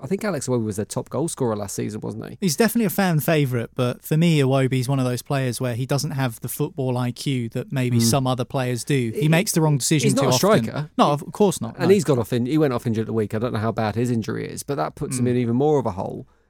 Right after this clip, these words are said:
Speaker 1: And it's just, it feels unrealistic when you're turning to Che Adams to be the, your saviour as well, doesn't it? It doesn't feel
Speaker 2: Yeah.
Speaker 1: like the,
Speaker 2: Yeah.
Speaker 1: the,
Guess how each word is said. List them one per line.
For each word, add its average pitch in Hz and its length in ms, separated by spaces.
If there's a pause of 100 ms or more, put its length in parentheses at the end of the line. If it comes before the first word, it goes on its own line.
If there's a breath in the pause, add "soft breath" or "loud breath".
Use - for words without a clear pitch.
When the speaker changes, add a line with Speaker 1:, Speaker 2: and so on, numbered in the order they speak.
(100)
Speaker 1:
And 151 100
it's 190 260
just, - 240 (340 soft breath)
it 190 180
feels 226 400
unrealistic 135 800
when 113 140
you're 113 80
turning 127 380
to 110 100
Che 127 260
Adams 120 420
to 120 80
be 120 520
the, 143 140
your 147 140
saviour 156 520
as 110 100
well, 156 180
doesn't 139 220
it? - 80
It 123 100
doesn't 175 220
feel 190 300
Speaker 2:
Yeah. 170 120
Speaker 1:
like 135 240 (300 loud breath)
the, 175 60
Speaker 2:
Yeah. 139 280
Speaker 1:
the, 170 140